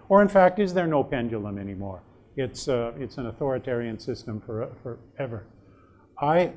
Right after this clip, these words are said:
I would bet on that proposition that we have ways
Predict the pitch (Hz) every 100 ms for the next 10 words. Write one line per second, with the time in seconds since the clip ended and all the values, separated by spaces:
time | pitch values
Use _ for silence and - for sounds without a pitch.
0 | - 151 160 160 123 156 165 165 - 139
1 | 147 165 - 151 196 135 104 113 107 -
2 | 104 98 - _ _ 139 131 135 151 131
3 | 151 127 113 139 151 160 156